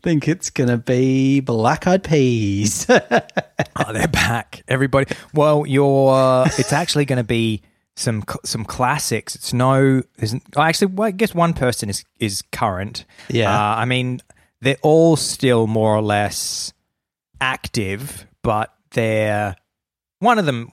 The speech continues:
Speaker 2: is, yeah, anyway, it's gonna be a whole bunch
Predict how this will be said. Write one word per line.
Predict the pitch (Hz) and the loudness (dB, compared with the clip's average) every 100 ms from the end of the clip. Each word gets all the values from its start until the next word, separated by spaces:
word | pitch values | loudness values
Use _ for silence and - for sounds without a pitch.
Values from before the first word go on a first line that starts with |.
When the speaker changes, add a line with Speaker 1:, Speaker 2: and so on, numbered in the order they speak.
| - - | -20 -16
Speaker 2:
is, | 131 - 147 - | -14 -14 -16 -6
yeah, | 123 98 | -4 -2
anyway, | 135 127 95 101 - | -2 -2 -4 -4 -2
it's | 156 - | -2 -4
gonna | 180 190 | -2 0
be | 190 202 | 0 0
a | 143 | -2
whole | 135 139 | 0 2
bunch | 131 127 120 - | 2 0 -2 -6